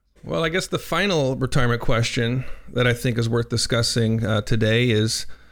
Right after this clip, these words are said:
are you ready? Do you feel financially ready to retire?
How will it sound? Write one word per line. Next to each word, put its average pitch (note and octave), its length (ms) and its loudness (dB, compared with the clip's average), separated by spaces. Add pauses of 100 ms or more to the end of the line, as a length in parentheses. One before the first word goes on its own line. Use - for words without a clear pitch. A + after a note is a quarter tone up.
(280)
are A#2 120 4
you B2+ 180 4
ready? B2 440 0 (760)
Do A2+ 100 2
you D3 140 2
feel F3+ 320 0
financially G#2+ 640 -2
ready F#2+ 380 -6
to A#2 100 -2
retire? - 580 -6